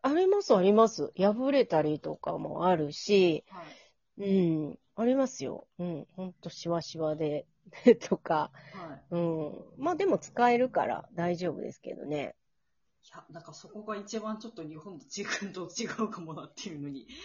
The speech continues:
Speaker 2: 今日話聞いてて思いましたね。
Speaker 1: そうなんですよ。私もまあ衝撃を受けたけど、面白いなと思ってね。
Speaker 2: はい。
Speaker 1: メモ代わりに使うんだなって。
Speaker 2: <laughs>
Speaker 1: <laughs> お金はメモ代わりなんだなっ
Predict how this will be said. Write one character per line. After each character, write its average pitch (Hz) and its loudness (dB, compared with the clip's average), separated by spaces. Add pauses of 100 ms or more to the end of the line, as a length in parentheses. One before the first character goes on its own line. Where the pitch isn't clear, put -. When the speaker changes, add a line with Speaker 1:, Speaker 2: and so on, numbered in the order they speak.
(280)
Speaker 2:
今 220 -2
日 185 -8
話 196 -6
聞 - -10
い - -10
て 190 -10
て 165 -14
思 151 -18
い 156 -20
ま 160 -20
し - -12
た 220 -12
ね。 160 -14 (640)
Speaker 1:
そ 285 0
う 208 4
な 180 6
ん 165 2
で 151 -4
す - -12
よ。 147 -6
私 196 -4
も 208 2
ま 190 0
あ - -6
衝 190 2
撃 180 0
を 175 2
受 165 -4
け - -4
た - -10
け 131 -8
ど、 - -10
面 170 -2
白 220 6
い 180 4
な 147 0
と - -10
思 147 -12
っ - -16
て - -18
ね。 165 -2 (240)
Speaker 2:
は 151 -12
い。 160 -4
Speaker 1:
メ 170 2
モ 190 2
代 220 6
わ 208 6
り 156 -2
に 151 -10
使 - -2
う 185 2
ん 180 0
だ 156 -2
な 151 -2
っ 151 -8 (140)
て。 - -8 (220)
Speaker 2:
<laughs> - -20
Speaker 1:
<laughs> - 2
お 180 -8
金 202 -2
は 190 -2
メ 165 -2
モ 180 0
代 196 0
わ 170 2
り - -8
な - -10
ん - -14
だ - -14
な 135 -10
っ 147 -12